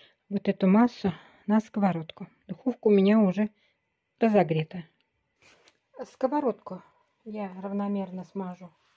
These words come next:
растительным маслом. Сковородку смазала. Сейчас буду выкладывать сюда вот этот вот яблоко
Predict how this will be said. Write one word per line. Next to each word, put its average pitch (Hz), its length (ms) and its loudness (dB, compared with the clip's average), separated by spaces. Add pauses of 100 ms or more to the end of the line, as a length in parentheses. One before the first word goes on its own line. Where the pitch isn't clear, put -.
(600)
растительным 170 720 -12
маслом. 240 300 -12 (3500)
Сковородку 202 580 -4
смазала. 302 580 -8 (400)
Сейчас 262 320 -8
буду 208 200 -6
выкладывать 214 540 -8
сюда 208 340 -10 (720)
вот 190 180 -16
этот 220 260 -12 (100)
вот 190 180 -12 (2000)
яблоко 214 600 -10